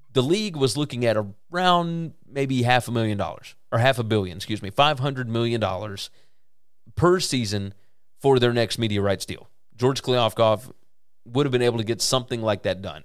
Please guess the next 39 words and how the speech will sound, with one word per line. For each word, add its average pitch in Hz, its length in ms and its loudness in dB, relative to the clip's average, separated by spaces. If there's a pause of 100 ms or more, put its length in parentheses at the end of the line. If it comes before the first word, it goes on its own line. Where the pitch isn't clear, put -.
and 113 120 -4
it 101 80 -4
may 139 120 0
not 127 160 0
have 117 60 -2
been 113 180 -6
quite 123 420 -2 (180)
five 120 240 -2
hundred, 131 320 -6 (400)
but - 240 -2 (380)
four 113 220 -2
ninety, 107 480 -2 (280)
four 117 200 -2
seventy, 104 640 0 (320)
you 123 100 -2
know, 101 100 0
somewhere 127 320 2
around 107 220 2
five 110 260 2
hundred 98 260 -2
million. 80 360 -10 (960)
As 180 240 2
it - 160 -2
sits - 380 -2
without 127 300 2
U 139 160 0
S 123 120 2
C 131 180 -2
and 113 100 -2
U 113 80 -2
C 110 140 -2
L 98 120 0
A, 92 80 -4
without 113 320 0
that 151 180 -4
L 135 180 0
A 123 100 2
media 120 300 -2
market, 113 440 -2